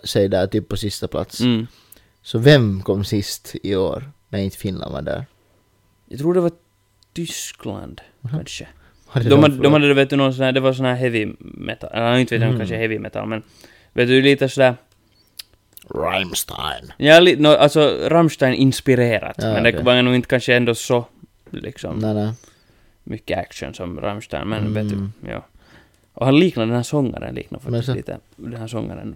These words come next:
Speaker 2: från Rammstein, tyckte jag i alla fall. Men ja. Men de kom, tror jag, jag tror att de kom sist.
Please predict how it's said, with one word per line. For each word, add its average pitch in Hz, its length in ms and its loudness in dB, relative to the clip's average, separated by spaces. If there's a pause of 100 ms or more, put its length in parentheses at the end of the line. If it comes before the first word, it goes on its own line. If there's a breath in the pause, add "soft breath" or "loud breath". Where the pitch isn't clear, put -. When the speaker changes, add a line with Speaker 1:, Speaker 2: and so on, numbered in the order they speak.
Speaker 2:
från 101 200 -12
Rammstein, - 460 -16
tyckte - 260 -14
jag - 160 -10
i - 40 -16
alla - 160 -14
fall. - 140 -18 (540 soft breath)
Men 113 160 0
ja. 110 200 2 (1000)
Men 117 240 -4
de 120 280 -2
kom, 87 280 -12
tror 92 180 -10
jag, 95 80 -12 (500)
jag 135 100 -14
tror 135 180 -16
att - 60 -18
de - 120 -20
kom - 160 -18
sist. - 340 -20